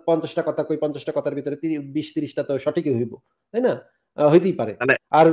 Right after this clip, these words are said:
Speaker 2: আসিফ ভাই,
Speaker 1: দুই চারটা
Speaker 2: আপনাকে
Speaker 1: খারাপ
Speaker 2: মানে
Speaker 1: হইতে পারে।
Speaker 2: মানে, আপনার একটা কথা বলি যে, মানবিকতার দিক দিয়ে কি কোনো কথা বলা যাবে আপনার সাথে? এই ব্যাপারে আলোচনা করা যাবে?
Speaker 1: অবশ্যই মানে, মানবিকতার দিক দিয়ে আলোচ-, আলোচনা করা যাবে।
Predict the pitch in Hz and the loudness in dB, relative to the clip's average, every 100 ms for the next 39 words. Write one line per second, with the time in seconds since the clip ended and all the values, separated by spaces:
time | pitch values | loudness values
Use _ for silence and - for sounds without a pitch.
0 | 151 120 151 135 139 196 139 139 139 127 | 4 2 2 2 4 6 6 6 6 4
1 | 131 123 113 110 _ _ _ _ _ _ | 2 0 -4 -14 _ _ _ _ _ _
2 | _ _ _ 113 117 127 143 147 143 127 | _ _ _ -2 2 4 6 4 4 2
3 | 117 104 107 101 - 98 110 143 160 165 | 2 0 0 -2 -6 -2 2 4 4 2
4 | 143 _ 165 135 117 123 147 139 139 135 | 0 _ -2 -2 -8 0 0 2 0 0
5 | 135 127 123 127 127 110 107 107 104 107 | 0 2 4 4 2 0 -2 -2 0 2
6 | 113 120 117 123 117 117 123 92 - _ | 2 2 0 0 0 0 0 -2 -8 _
7 | _ _ _ _ _ _ _ _ 127 147 | _ _ _ _ _ _ _ _ 0 0
8 | 147 214 185 165 139 139 139 135 139 131 | 0 2 2 2 0 -4 -4 -6 -8 -8
9 | 127 127 127 123 80 117 120 123 123 123 | -6 -4 -4 -6 -6 -8 -6 -6 -6 -6
10 | 139 | -10